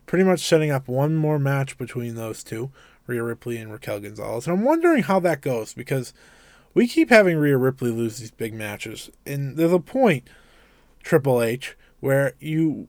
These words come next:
weaken her to the point where no one, no one sees the star power as much as we did last year at the end of the year.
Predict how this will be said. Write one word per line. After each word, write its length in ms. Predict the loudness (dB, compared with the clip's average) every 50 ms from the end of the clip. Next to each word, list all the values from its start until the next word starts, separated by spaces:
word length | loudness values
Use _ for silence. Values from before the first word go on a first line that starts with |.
| _ _
weaken 480 | -6 0 2 2 2 2 0 -2 -2
her 240 | -2 -4 -6 -6 -6
to 140 | -6 -6 -6
the 100 | -6 -6
point 380 | -10 -8 -4 -4 -2 -2 -4 -6
where 200 | -10 -14 -14 -10
no 200 | -8 -4 -2 0
one, 380 | 2 2 2 2 2 -2 -4 -8 -16 -20 -20
no 280 | -10 -2 4 6 6
one 220 | 8 8 6 6 4
sees 440 | 0 -2 -2 0 0 0 -2 -2
the 80 | 0 0
star 320 | 0 2 2 2 2 2
power 260 | 2 2 0 0 2 2
as 100 | 0 -2
much 200 | -2 -2 -2 -4
as 180 | -6 -6 -4
we 160 | -2 -2 0
did 240 | 0 0 -2 -2 -2
last 400 | -2 -2 0 -2 -2 -4 -8 -10
year 80 | -10 -10
at 80 | -8
the 80 | -10 -16
end 140 | -16 -16 -14
of 60 | -14
the 100 | -14 -16
year. 180 | -16 -20 -20